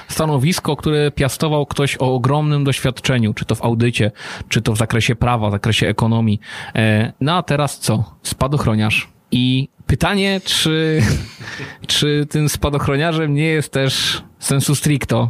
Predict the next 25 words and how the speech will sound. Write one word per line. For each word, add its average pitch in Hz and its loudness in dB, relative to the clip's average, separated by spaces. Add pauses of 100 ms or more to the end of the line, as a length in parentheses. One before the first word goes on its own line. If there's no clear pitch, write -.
nie 131 2
tylko 120 0
sensu 113 2
largo. 107 2
E, 117 2
czyli 214 0
na 185 2
przykład, 147 -2 (420)
e, 135 2
jak 123 -2
wielu 117 2 (120)
prezesów 120 2
państwowych 117 2
spółek 107 0
też 107 0
można 104 4
ich 139 0
określić 110 4
spadochroniarzami 110 2
s-, - -8 (100)
skądinąd. 107 2 (680)
No 131 0
i 151 0
jeżeli, 151 2
jeżeli 139 2